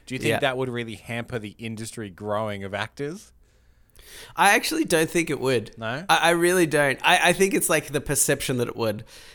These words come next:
Speaker 2: It's, like, the perception that, you know, uh, I don't know, T V would m-, ruin film or
Speaker 1: And it
Speaker 2: something
Speaker 1: did,
Speaker 2: like
Speaker 1: and
Speaker 2: that.
Speaker 1: it did, Nelson. Film's dead, and
Speaker 2: Yeah.
Speaker 1: you know it.
Speaker 2: Uh, yeah, <laughs> that's, that's true. Uh, but,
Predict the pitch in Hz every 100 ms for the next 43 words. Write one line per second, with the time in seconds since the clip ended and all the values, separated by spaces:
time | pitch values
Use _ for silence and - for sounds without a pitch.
0 | - 156 165 147 156 147 151 135 147 127
1 | 127 113 - - - 123 113 110 107 110
2 | - - 117 117 113 107 107 104 - _
3 | _ _ _ - 120 110 104 101 101 -
4 | - _ _ - 131 123 117 113 117 117
5 | 113 113 117 120 117 113 110 - 127 110
6 | 110 113 - 131 139 - 139 - 117 160
7 | 110 294 302 208 143 - 135 - _ -
8 | 269 254 214 202 151 160 180 143 110 -
9 | _ _ _ - 143 156 160 101 - 180
10 | 196 - - - 139 151 - 170 160 113
11 | - - - - - - 139 139 135 139
12 | 135 131 131 127 123 120 - 123 123 170
13 | 143